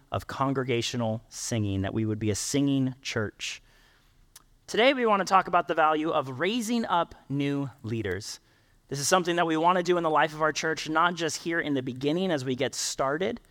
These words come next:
but one in which we carry through all throughout the life of this church as God sustains our ministry. And so this core value of raising up new leaders we have described this way.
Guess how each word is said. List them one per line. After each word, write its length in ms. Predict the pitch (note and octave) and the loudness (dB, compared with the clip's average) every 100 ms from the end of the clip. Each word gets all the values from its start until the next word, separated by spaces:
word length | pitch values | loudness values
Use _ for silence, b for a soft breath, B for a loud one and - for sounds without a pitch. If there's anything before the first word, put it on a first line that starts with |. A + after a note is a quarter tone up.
| b b - | b b 0
but 180 | D3+ D3+ | 2 2
one 280 | D#3+ F3 | 4 4
in 140 | F#3 E3+ | 4 0
which 180 | E3 D3+ | -2 -2
we 140 | D#3 | -6
carry 500 | C#3 - E3+ F#3 F#3 | -6 -4 -2 0 -2
through 380 | - F#3 E3 C#3+ - | 0 2 2 2 2
all 240 | D3 D#3 | 2 2
throughout 360 | - C#3+ B2+ - | 2 2 2 2
the 80 | |
life 380 | A#2+ A#2 G#2+ - | 2 2 2 -2
of 220 | - A#2+ | -6 -2
this 240 | A#2+ A2 - | -2 -4 -6
church 480 | - G#2+ - - - B B - | -6 -6 -6 -12 -14 B B 0
as 200 | A#2+ B2 | 0 4
God 360 | B2 A#2 A#2+ - | 2 4 2 -2
sustains 640 | - A#2 - A#2+ A2+ A2 - | -6 -6 -4 -2 -2 -2 -2
our 420 | A2+ G#2 G2+ G#2 - | -4 -2 -2 -4 -6
ministry. 560 | G2+ G2 F#2+ - F#2 F#2+ - b b b b b b | -6 -4 -6 -6 -8 -8 -16 b b b b b b
And 100 | B2+ | -2
so 120 | F3 | 2
this 160 | E3+ D#3 | 2 2
core 240 | - G3 | 0 2
value 420 | F3 E3+ F3 E3+ D3+ | 6 6 4 4 2
of 100 | C#3+ | 2
raising 380 | D#3+ D#3 E3 | 0 2 0
up 160 | D#3 D3 | 0 0
new 160 | D#3 C#3+ | 0 0
leaders 560 | D3 D3+ C#3+ C3 C3+ | 0 0 0 0 -2
we 140 | D3 C#3+ | -4 -2
have 200 | C#3+ C#3 | -2 -2
described 720 | B2+ - D3 C#3+ C#3 D3 C3+ | -6 -2 0 0 0 -2 -2
this 260 | C#3 - A2+ | -2 -2 -4
way. 240 | F#2+ | -6